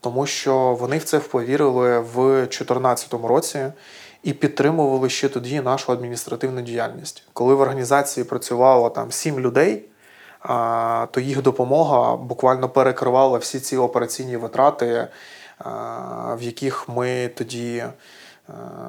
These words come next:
ну, які нам тоді по-, дуже були потрібні. А, відповідно, вони тоді повірили, і я рахую, що вони є, знаєте, оцим от фундаментом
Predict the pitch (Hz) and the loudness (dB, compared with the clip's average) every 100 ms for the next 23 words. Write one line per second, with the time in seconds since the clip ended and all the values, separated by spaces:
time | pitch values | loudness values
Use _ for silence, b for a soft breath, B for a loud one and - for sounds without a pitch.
0 | 60 58 127 b b _ 156 120 120 123 | -14 -16 -20 b b _ -10 -8 -6 -2
1 | 139 131 127 120 123 - 123 120 120 127 | 2 2 0 -4 -6 -8 -12 -14 -4 -2
2 | 123 120 120 117 123 - 113 110 113 - | 0 0 -2 0 -2 -4 -6 -8 -12 -14
3 | B B B B B 113 113 113 113 113 | B B B B B -8 -6 -4 -4 -4
4 | 113 127 127 135 165 165 135 135 147 139 | -4 -4 0 0 2 2 2 2 0 0
5 | 127 123 139 - 117 117 131 160 120 117 | -2 -2 -2 0 -2 2 2 4 4 2
6 | - 123 131 139 - 131 135 - 123 117 | -2 2 4 2 2 0 0 -2 -4 -4
7 | 117 135 143 117 120 131 113 123 127 113 | -2 -4 -4 -2 2 2 2 -2 -4 -4
8 | - 131 123 117 - - 170 139 131 143 | -4 -2 -2 -4 -10 0 2 4 6 6
9 | 151 135 123 120 120 | 4 -2 2 2 2